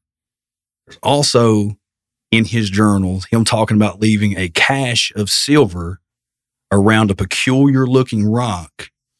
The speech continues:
southwest from the headwaters of this river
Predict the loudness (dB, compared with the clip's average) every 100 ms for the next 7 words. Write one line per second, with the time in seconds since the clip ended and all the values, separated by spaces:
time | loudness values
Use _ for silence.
0 | _ _ _ -4 0 0 2 0 -4 -2
1 | 2 4 4 0 -2 0 2 2 0 0
2 | 0 0 -2 -2 -2 -4 -4 -6 -8 -2
3 | 0 0 2 2 0 2 4 4 2 -2
4 | -4